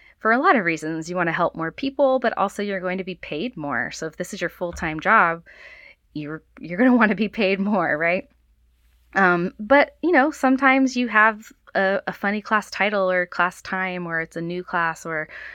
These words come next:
whatever. And, and there are times when you might only have one or two people coming to class for a while. I mean, gosh, post-pandemic, we're seeing this all the time and people are still slowly crawling back. But anyways, what I started to notice was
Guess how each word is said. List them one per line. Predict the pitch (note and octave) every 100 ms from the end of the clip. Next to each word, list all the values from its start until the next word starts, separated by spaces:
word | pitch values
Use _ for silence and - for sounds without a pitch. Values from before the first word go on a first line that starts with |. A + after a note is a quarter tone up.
| - -
whatever. | E3+ G3+ F#3 E3+
And, | D#3 D#3 -
and | E3+ E3
there | D#3
are | D#3
times | - F3+ G3 F3+
when | E3
you | F3
might | F3+ G3+
only | A3+ A#3+
have | G#3+ A#3 B3+
one | E3+ D#3
or |
two | D#3 D#3+
people | - - E3
coming | D3 C#3
to | C#3+
class | - G2+ D#3 - - _ _
for | - D3
a |
while. | C3+ A2 C#2+ -
I | F3
mean, | E3+ D#3+
gosh, | F#3 G3 -
post-pandemic, | - F3 - E3 D#3 A3+ F#3+ -
we're | D#3
seeing | - - D#3 D3
this | D3 - - - - _ -
all | B3+
the | C#4
time | - D3+ C#3 C#3+
and | - D#3 C#3+ -
people | - E3+ E3+
are | D#3+ -
still | - - F3
slowly | - F3 F3
crawling | F3 F3+ E3+ E3
back. | B3+ - -
But | F3+ E3+ - - - - - -
anyways, | B3+ G3 F#3
what | G#3+
I |
started | - C4 C#4
to | A3+
notice | G3 F3+ -
was | E3